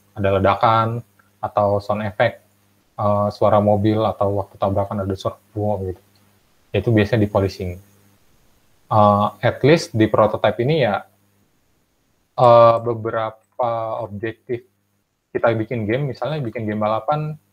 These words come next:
dari start sampai finish, kalau nabrak, game over gitu. Itu udah ada di proto-, di prototype yang kita kirim buat, eh, ke Gemastik itu. Soalnya kalau belum lengkap, atau at least, eh, loop-nya nggak jelas gitu lah.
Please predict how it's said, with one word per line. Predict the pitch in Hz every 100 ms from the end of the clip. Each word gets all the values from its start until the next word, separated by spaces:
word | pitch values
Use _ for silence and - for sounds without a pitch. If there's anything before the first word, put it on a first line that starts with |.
| _ -
dari | 107 110
start | - -
sampai | 120 110
finish, | - 131 143 117
kalau | 107
nabrak, | 104 101 120 143 - - -
game | 107
over | 107 - 110
gitu. | 92 92 - - - - - -
Itu | - 156 147 104
udah | 104
ada | 117 123
di | 110 120
proto-, | - 110 - _ _ _ _
di | 107 107
prototype | 113 104 110 120 117
yang | 113
kita | 104
kirim | - 110 117
buat, | 98 98 98 _
eh, | 113 101 98
ke | 101
Gemastik | 98 98 - 104
itu. | 101 104 - _ _ _ _ _ _ _ _ -
Soalnya | 107 135
kalau | 123 107 101 107
belum | 110 107
lengkap, | 110 98 139 143 - -
atau | - 107 104 104 - _ _ _ -
at | 107
least, | 143 147 - _ -
eh, | 120 107 104
loop-nya | 110 113 - 160
nggak | 104 104
jelas | 135 147
gitu | 143
lah. | 156